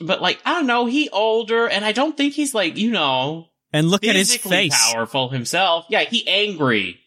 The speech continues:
Speaker 1: and he needs to shave. He needs to join Dollar Shave Club or something. But I don't think that means he gonna win.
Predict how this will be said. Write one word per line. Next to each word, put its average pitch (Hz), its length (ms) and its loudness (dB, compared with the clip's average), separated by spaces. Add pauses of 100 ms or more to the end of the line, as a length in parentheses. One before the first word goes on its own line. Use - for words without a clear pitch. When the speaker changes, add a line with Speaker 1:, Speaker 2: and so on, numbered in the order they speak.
(140)
Speaker 1:
and 180 180 0
he 214 120 2
needs 226 280 0
to 214 100 2
shave. 160 520 2
He 196 80 -4
needs 208 200 0
to 208 100 -2
join 190 260 2
Dollar 185 280 0
Shave 185 280 0
Club 139 260 0
or 131 60 2
something. 117 560 0 (320)
But - 60 -4
I 175 60 2
don't 240 100 -2
think 240 140 0
that 208 120 2
means 202 120 0
he 208 80 0
gonna 135 200 0
win. 104 540 0